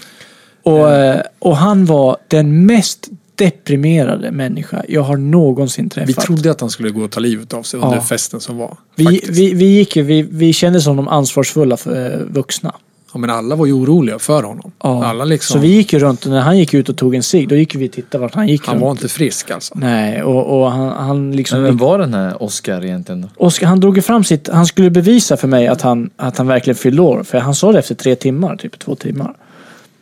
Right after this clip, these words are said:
Speaker 1: Så tog han fram sitt lägg, och så, så tittade jag på hans lägg, där han tejpat en dödskalle över sitt ansikte. <laughs> Men han hette Oscar Escobar och han fyllde faktiskt år den dagen, så det var ju, det stämde ju, men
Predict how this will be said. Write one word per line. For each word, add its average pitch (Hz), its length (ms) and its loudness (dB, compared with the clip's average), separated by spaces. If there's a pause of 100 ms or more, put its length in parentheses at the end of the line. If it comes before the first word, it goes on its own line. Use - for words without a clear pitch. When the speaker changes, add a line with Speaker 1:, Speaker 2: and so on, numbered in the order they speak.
(200)
Speaker 1:
Så - 140 -8
tog 190 160 4
han 175 100 2
fram 170 160 0
sitt 131 160 -2
lägg, 143 380 0 (140)
och 143 120 -2
så, 143 120 -4
så - 100 -8
tittade 156 240 0
jag 156 60 2
på 131 60 0
hans 123 160 0
lägg, 120 160 2
där 135 100 2
han 143 180 2
tejpat - 600 0
en 127 100 0
dödskalle 120 540 2
över - 100 -6
sitt - 180 -8
ansikte. 117 480 -6
<laughs> 302 40 -20 (1800)
Men 180 120 4
han 151 160 6
hette 151 260 2
Oscar 147 300 2
Escobar 127 360 0
och 117 80 2
han 127 120 -2
fyllde 143 280 2
faktiskt 151 280 -2
år 151 160 2
den - 180 -6
dagen, 127 220 -10
så - 120 -10
det 139 120 0
var 170 140 4
ju, 131 120 4
det 139 140 0
stämde 123 360 -2
ju, - 80 -8
men - 240 -12